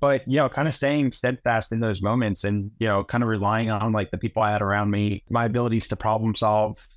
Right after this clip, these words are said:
uh, my, my abilities to, like, essentially stay, stay self-motivated, I think were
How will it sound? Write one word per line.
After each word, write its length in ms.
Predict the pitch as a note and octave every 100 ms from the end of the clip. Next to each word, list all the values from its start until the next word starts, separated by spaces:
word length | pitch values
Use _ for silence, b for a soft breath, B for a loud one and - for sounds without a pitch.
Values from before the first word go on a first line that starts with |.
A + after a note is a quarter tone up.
| -
uh, 280 | F#2 F#2+ E2
my, 200 | C#2+ G#2+
my 160 | A#2+ A2+
abilities 460 | G2+ A#2 A#2+ G#2+
to, 100 | -
like, 180 | A#2 G#2+
essentially 460 | - A2+ - A2 G2
stay, 240 | - A2+
stay 520 | - - - - A#2
self-motivated, 840 | A#2 C3 B2 - A#2 C3 D#3 E3 E3+ - _ -
I 80 | A2
think 280 | - C#3+ -
were 460 | A#2+ C3 C3+ A#2+